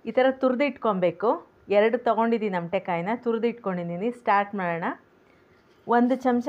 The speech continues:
ಮೆಂತ್ಯ ಹಾಕ್ಕೊಂಡು ಹುರಿಬೇಕು. ಇದು ಡ್ರೈ ರೋಸ್ಟು. ಮತ್ತು ಮೆಣಸಿನ್ಕಾಯಿನೂ ಅಷ್ಟೇ, ಬ್ಯಾಡಗಿ ಮೆಣಸಿನ್ಕಾಯಿ, ಗುಂಟೂರು ಮೆಣಸಿನ್ಕಾಯಿ ಎರಡನ್ನೂ ತೊಗೊಂಡಿದ್ದೀನಿ.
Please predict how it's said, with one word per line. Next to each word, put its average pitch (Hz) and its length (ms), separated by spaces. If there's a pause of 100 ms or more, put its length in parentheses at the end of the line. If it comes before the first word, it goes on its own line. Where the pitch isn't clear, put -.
ಮೆಂತ್ಯ 240 400
ಹಾಕ್ಕೊಂಡು 233 600 (420)
ಹುರಿಬೇಕು. 247 680 (500)
ಇದು 220 160
ಡ್ರೈ 233 320
ರೋಸ್ಟು. 247 460 (760)
ಮತ್ತು 254 380
ಮೆಣಸಿನ್ಕಾಯಿನೂ 240 720
ಅಷ್ಟೇ, 190 320 (600)
ಬ್ಯಾಡಗಿ 226 340
ಮೆಣಸಿನ್ಕಾಯಿ, 240 720
ಗುಂಟೂರು 214 360
ಮೆಣಸಿನ್ಕಾಯಿ 214 460
ಎರಡನ್ನೂ 220 340
ತೊಗೊಂಡಿದ್ದೀನಿ. 180 680